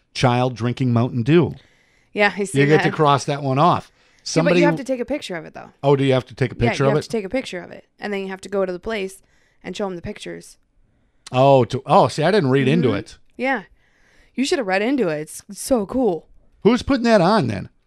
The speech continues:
Speaker 1: 'Cause m-, 'cause meat
Speaker 2: I don't
Speaker 1: sauce is
Speaker 2: know.
Speaker 1: on there.
Speaker 2: Is it really?
Speaker 1: Yeah.
Speaker 2: Well, I know they have a lot of, um, radio personalities. Um, they had politician.
Speaker 1: Oh, they got politicians on there too?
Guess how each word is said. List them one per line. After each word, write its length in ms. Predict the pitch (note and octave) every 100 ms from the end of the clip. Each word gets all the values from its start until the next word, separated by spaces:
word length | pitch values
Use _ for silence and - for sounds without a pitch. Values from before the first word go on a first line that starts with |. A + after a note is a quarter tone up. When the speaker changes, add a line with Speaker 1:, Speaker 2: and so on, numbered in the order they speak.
| _
Speaker 1:
'Cause 160 | C#3 G#2+
m-, 220 | A2+ A2+ _ _
'cause 220 | D3 G#2+
meat 360 | A2+ C3+ G#3 - B2
Speaker 2:
I 120 | G#2
don't 80 | -
Speaker 1:
sauce 140 | A#3+
is 60 | A2
Speaker 2:
know. 60 |
Speaker 1:
on 140 | G2 F#2+
there. 260 | F#2 E2 _ _ _ _ _ _ _ _ - G#3+
Speaker 2:
Is 180 | G3
it 80 | C#4
really? 360 | B3 A3 C#4 D#4+
Speaker 1:
Yeah. 280 | F3+ B2+ - _ _ _
Speaker 2:
Well, 100 | C#4
I 20 | D#4
know 100 | D#4
they 80 |
have 140 | D4 C#4+
a 60 |
lot 160 | C4+ C4+
of, 100 | A#3
um, 340 | A#3 G#3 F#3+ F3+ _ _ _ _ _ _ _ _ _ _ _ _ _ _ _
radio 500 | - - A3+ A#3 G#3+
personalities. 800 | G#3 G3+ G#3+ F#3+ F#3+ G3 G3+ G#3
Um, 460 | G3+ F#3+ F#3 F3 G3
they 120 | A3
had 260 | G3 F3+ F3
politician. 720 | - A3 G#3+ G#3+ - F3+ G3+ _ _ D3
Speaker 1:
Oh, 140 | D#3
they 100 | C#3
got 160 | C3 A#2+
politicians 560 | C3 B2 C#3+ - C3
on 120 | C3+
there 120 | C3+ A#2
too? 260 | C#3 F3+